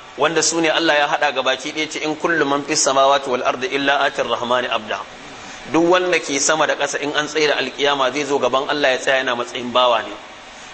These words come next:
Ba yana matsayin ƙanin Allah ko abokin Allah ko wan Allah ba, a'a, zai zo yana matsayin bawan Allah. To sai wa'inda Allah ya ce, "Wa yawma yahshuruhum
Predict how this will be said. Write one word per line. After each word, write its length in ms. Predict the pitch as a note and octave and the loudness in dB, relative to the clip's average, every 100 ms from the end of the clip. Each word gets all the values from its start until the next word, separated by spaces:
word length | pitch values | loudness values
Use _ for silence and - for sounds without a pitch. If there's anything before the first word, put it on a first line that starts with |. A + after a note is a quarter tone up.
| - | 0
Ba 120 | B2 | 2
yana 140 | D#3 D3 | 4 2
matsayin 360 | D3 D3+ D3+ D3+ | 2 2 0 0
ƙanin 240 | D#3 D#3 C3+ | 0 0 -2
Allah 280 | D3 D3 C3 | 0 0 0
ko 160 | D3 C3 | 0 0
abokin 320 | B2+ C3+ C#3 | 0 -2 -2
Allah 280 | C#3 D3 C#3 | -4 0 0
ko 80 | B2 | 2
wan 240 | C3+ C3+ B2 | 0 2 0
Allah 240 | B2 A2+ | 0 -2
ba, 80 | A2 | 0
a'a, 400 | A#2+ C3 B2+ B2+ - - - - - | 0 0 0 -2 -6 -20 -20 -20 -8
zai 140 | A#2+ D#3 | -2 0
zo 80 | D3 D3 | 2 2
yana 180 | D3 C3 | 2 0
matsayin 360 | B2+ B2+ C3 A#2+ | 0 0 -2 2
bawan 260 | C3 C3 A#2+ | 4 4 0
Allah. 240 | A#2 A2 G2+ - - - - | -4 -4 -6 -12 -18 -18 -8
To 60 | C3 | -2
sai 220 | - F3 | 2 4
wa'inda 460 | D#3+ F3+ E3+ D#3 C#3+ | 4 2 2 2 0
Allah 200 | E3 D#3 | 2 2
ya 40 | D#3 | 2
ce, 80 | C#3+ | 2
"Wa 100 | C#3 | 2
yawma 200 | D#3+ D3+ | 4 2
yahshuruhum 640 | D#3 C3+ D3+ C#3 B2 C3 | 0 -2 -4 -4 -4 -6